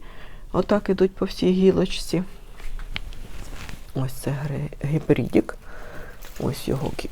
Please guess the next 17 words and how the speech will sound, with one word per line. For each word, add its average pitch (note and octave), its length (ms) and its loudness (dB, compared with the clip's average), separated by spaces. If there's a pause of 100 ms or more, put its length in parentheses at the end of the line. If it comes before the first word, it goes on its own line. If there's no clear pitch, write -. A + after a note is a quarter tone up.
(100)
гілочка D#3 560 8
йде, D3 240 6
вона C3 260 4
тако - 460 0
вздовж. C3+ 480 6 (440)
В - 60 0
нього C#3+ 260 2
там C3 180 2
також - 600 6 (300)
багато G#3+ 520 6 (880)
квіточок. G3 800 6 (1080)
Ось, - 500 2 (320)
о, G3+ 120 12
зараз E3 340 12 (140)
його D#3+ 260 6
квіти C#3+ 440 0 (580)
ближче. C#3 760 6